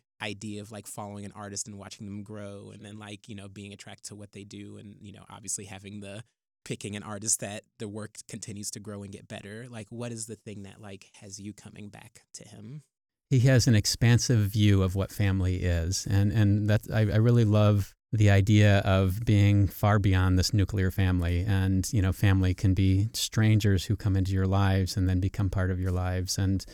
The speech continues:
Speaker 2: and I, I do love that about his work. And, and family plays a role in, in most of his films. Um, you know, even in the film Nobody Knows, where the mother is absent much of the time and the father is absolutely absent,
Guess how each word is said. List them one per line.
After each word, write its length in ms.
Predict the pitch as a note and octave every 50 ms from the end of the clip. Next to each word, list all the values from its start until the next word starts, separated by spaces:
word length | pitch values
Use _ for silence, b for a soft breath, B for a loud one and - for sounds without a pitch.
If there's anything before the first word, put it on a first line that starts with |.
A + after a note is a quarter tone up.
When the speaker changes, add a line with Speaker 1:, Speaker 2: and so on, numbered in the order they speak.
| B B B B _ _ _ _
Speaker 2:
and 100 | A#2 A2
I, 200 | G2+ G2 G2 F#2+
I 40 | G#2+
do 200 | G#2 G#2 A2+ G#2+
love 200 | G#2 F#2+ F#2+ F#2
that 140 | G2+ F#2 F2
about 220 | F2+ F2+ F2 F2
his 160 | F2+ F2+ -
work. 300 | G2+ G2 F#2 F2+ E2 -
And, 140 | - G2 G2
and 180 | E2+ G2+ G2 F#2+
family 400 | - - A#2+ A#2 A2+ G#2+ G#2 G2
plays 580 | - - A#2 G#2+ G2+ G2+ G2+ G2 F2+ - - -
a 60 | G#2+
role 480 | G2+ F#2+ G2 G2+ G2 G2 G2 F#2+ F#2 F#2
in, 320 | F#2+ F#2 F#2 F#2 F#2 F2+ -
in 300 | G#2+ G2 F#2+ F#2+ F#2+ F#2+
most 320 | G2 G2 G2 - - -
of 240 | G#2 F#2+ F#2+ - -
his 240 | - F2 E2+ - -
films. 580 | - - G2+ F#2+ F#2+ F2+ F2+ F#2+ F#2+ - -
Um, 340 | - G#2 G2 F#2+ G2 G#2 G2 B B B B B B B _ _ _ _ _ -
you 80 | A2+
know, 60 | A2
even 420 | A2 A2+ A2 G2+ A2 G#2+ G#2 G2+ G2
in 380 | F#2+ G#2 G2+ G2+ G2 G#2 G2+
the 80 | F#2+ G2+
film 480 | - - A2 G2+ G#2 G2 G2 F#2 F#2 - - _ _ _ _ _ _ _ _ _ _ _
Nobody 360 | B2+ G#2+ G2+ G2+ G#2+ G2 G2 F#2+
Knows, 480 | G2 G2+ G#2 G2+ G2+ G2 G2 F#2 -
where 180 | G#2 F#2+ G2 F#2+
the 140 | F2+ F#2+ F#2
mother 420 | G2 G2 G2 F#2 G#2 F#2 F2+ F2+
is 220 | D#2+ G2 F#2+ F#2
absent 560 | - G2+ G2 F#2+ - - G2+ F#2 F2 - - -
much 240 | G2+ F#2 F2+ -
of 80 | G2 F#2
the 60 | F#2 F2+
time 260 | - G#2 F#2+ F#2+ F#2+
and 100 | F#2+ F#2
the 60 | F#2
father 380 | - - G2+ F#2+ F#2 F#2+ F2+ F2
is 120 | F2+ -
absolutely 560 | - G2 G2+ - - G#2 G2 F#2 F2+ F2+ F2+
absent, 440 | F#2 F2+ F#2 - - G#2+ G2 F#2+ -